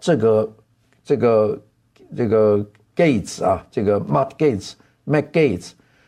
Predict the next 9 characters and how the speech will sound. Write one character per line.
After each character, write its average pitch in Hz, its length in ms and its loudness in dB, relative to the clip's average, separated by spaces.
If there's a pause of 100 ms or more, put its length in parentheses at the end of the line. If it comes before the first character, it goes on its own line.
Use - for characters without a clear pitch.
(240)
他 190 200 0
呢 180 280 4
其 220 220 0
实 170 160 2
做 190 380 0
这 139 120 0
件 120 140 2
事 120 180 -2
情 101 280 -2